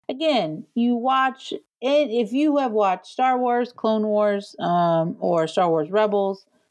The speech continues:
you know these episodes, they're not gonna give everything in every episode. It's a, it's a drawn out, it's a,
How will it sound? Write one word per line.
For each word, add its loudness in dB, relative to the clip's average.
you -2
know 2
these -2
episodes, 0
they're 2
not 0
gonna 0
give 0
everything 0
in -2
every 2
episode. -2
It's -2
a, 2
it's -6
a -4
drawn 0
out, 0
it's -10
a, 0